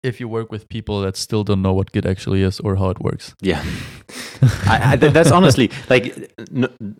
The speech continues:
Speaker 2: I'm not kidding you. Like, it, it was one of the, like, I'm not a big fan of doing those things online, and sometimes I, I don't really trust Google at times, but that's the first thing I thought about. Like, you don't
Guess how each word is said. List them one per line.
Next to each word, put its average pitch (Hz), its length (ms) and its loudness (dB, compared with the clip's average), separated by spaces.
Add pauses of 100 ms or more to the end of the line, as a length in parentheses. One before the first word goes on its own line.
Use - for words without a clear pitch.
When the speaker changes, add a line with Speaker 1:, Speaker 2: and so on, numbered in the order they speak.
Speaker 2:
I'm 104 100 2
not 120 160 0
kidding 110 220 4
you. 120 160 2
Like, 95 240 2 (120)
it, - 220 -10
it 113 140 -2
was 104 320 -2
one 95 320 0
of 104 100 -4
the, 90 300 -2
like, 98 120 0
I'm 107 140 2
not 113 140 2
a 101 40 0
big 92 320 -4
fan 110 320 0
of 95 280 -2
doing 95 220 0
those 85 300 -2 (160)
things - 560 -6
online, 104 520 0
and 87 320 -4 (240)
sometimes 92 440 -2
I, 87 220 -6
I 92 120 -2
don't 90 340 0
really 87 200 0
trust - 520 -4 (140)
Google 120 540 0 (120)
at 107 180 -2
times, 123 460 0 (280)
but 95 140 0
that's - 240 2
the 98 80 2
first - 400 0
thing 110 160 2
I 87 80 0
thought 101 260 0
about. 76 360 -4 (540)
Like, 90 280 0 (300)
you 98 160 0
don't 117 500 2